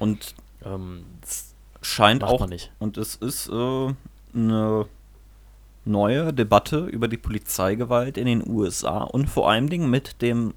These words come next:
Speaker 1: ähm, faden Beigeschmack des, äh, Rassismus in den U S A, auch in Bezug auf Polizeiarbeit, Aufklärung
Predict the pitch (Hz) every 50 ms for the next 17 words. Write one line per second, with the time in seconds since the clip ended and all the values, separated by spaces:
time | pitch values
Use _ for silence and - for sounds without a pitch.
0 | - - - - - - 110 110 113 110 - - - 131 135 165 175 180 180 175
1 | 165 156 123 120 147 151 139 135 - - 104 101 127 - - - - - - -
2 | - - - - - - - - - - - - 117 113 110 - - 78 101 110
3 | 110 107 107 101 107 104 - - 190 - - - 131 107 92 90 - - - -
4 | - 110 110 110 107 - - 107 117 113 104 87 107 - - - - 98 110 143
5 | 185 220 - - - - - - 98 110 123 160 180 - - - - - - -
6 | - - 123 131 160 175 185 - - - 156 151 - - - - 104 110 120 123
7 | 120 - - - - 127 120 - - - - 131 143 156 147 139 - 143 139 135
8 | - - - - - - - - 135 135 135 123 127 127 127 127